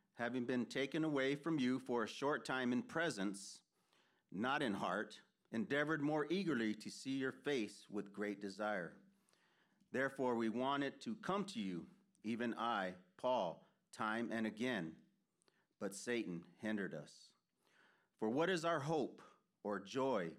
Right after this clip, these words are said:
or crown of rejoicing? Is it not even you in the presence of our Lord Jesus Christ at his coming?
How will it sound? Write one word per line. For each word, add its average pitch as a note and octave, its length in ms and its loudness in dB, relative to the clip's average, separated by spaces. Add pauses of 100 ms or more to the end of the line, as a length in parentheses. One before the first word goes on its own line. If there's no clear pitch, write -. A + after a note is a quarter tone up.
(240)
or G#2 180 0
crown A#2 560 -2
of G#2+ 120 -6 (180)
rejoicing? G#2 680 -4 (720)
Is G#2+ 160 -4
it A2 180 -2
not B2 460 0
even B2+ 360 2
you B2 440 2 (340)
in A2 140 0
the G2 100 0
presence A#2+ 540 0
of G2+ 160 -2
our G2+ 140 2
Lord A2 340 2
Jesus G#2+ 360 -4
Christ - 680 -4 (240)
at G2+ 140 -4
his G2 180 -4
coming? C#3+ 400 0